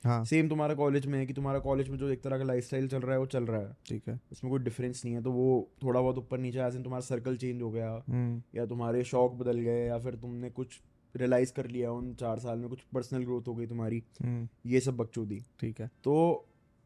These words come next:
Speaker 2: I was like कि भाई, now it's about to change, ठीक
Speaker 1: हम्म।
Speaker 2: है, अब बदलने वाला है सब कुछ। तो उस टाइम
Speaker 1: जॉब
Speaker 2: पे ये
Speaker 1: करते
Speaker 2: था
Speaker 1: करते
Speaker 2: कि
Speaker 1: रियलाइज हुआ कि ये बदलने
Speaker 2: जॉब
Speaker 1: वाला
Speaker 2: करते करते नहीं,
Speaker 1: जॉब
Speaker 2: कॉलेज एंड होते होते, जब मैं
Speaker 1: ओह,
Speaker 2: कॉलेज के
Speaker 1: कॉलेज एंड होते।
Speaker 2: एग्जाम्स दे रहा था लास्ट वाले,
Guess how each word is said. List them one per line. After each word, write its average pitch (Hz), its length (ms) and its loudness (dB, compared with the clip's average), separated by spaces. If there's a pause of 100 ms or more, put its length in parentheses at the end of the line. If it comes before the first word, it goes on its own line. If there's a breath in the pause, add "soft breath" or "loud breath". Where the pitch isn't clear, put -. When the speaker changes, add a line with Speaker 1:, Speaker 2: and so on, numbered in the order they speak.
(240)
Speaker 2:
I 139 40 6
was 160 160 8
like 175 200 0
कि 196 100 -4
भाई, 160 180 2
now 151 120 2
it's 156 260 0
about 147 180 4
to 143 80 -4
change, 123 380 2
ठीक - 220 -10
Speaker 1:
हम्म। 120 120 4
Speaker 2:
है, 120 100 4
अब 127 180 2
बदलने 123 320 0
वाला 110 220 0
है 107 60 -2
सब 104 200 -8
कुछ। 104 100 -8 (800)
तो 143 440 6 (540)
उस 143 200 -4
टाइम - 100 6
Speaker 1:
जॉब 143 200 12
Speaker 2:
पे 165 60 10
ये 160 80 6
Speaker 1:
करते 151 220 12
Speaker 2:
था 139 40 10
Speaker 1:
करते 139 200 10
Speaker 2:
कि 131 60 8
Speaker 1:
रियलाइज 127 280 8
हुआ 127 140 8
कि 120 100 0
ये 127 160 6
बदलने 135 340 4
Speaker 2:
जॉब 123 180 10
Speaker 1:
वाला 120 140 4
Speaker 2:
करते 120 160 2
करते 139 240 2
नहीं, 131 300 0
Speaker 1:
जॉब 120 160 6
Speaker 2:
कॉलेज 131 360 6
एंड 123 160 -2
होते 117 180 -2
होते, 107 280 0
जब 120 80 4
मैं 123 120 4
Speaker 1:
ओह, 120 80 2
Speaker 2:
कॉलेज 120 220 4
के 120 40 4
Speaker 1:
कॉलेज 123 140 4
एंड 120 100 2
होते। 120 120 4
Speaker 2:
एग्जाम्स 117 200 0
दे 117 140 0
रहा 107 100 0
था 117 80 -4
लास्ट 107 360 -2
वाले, 101 360 -4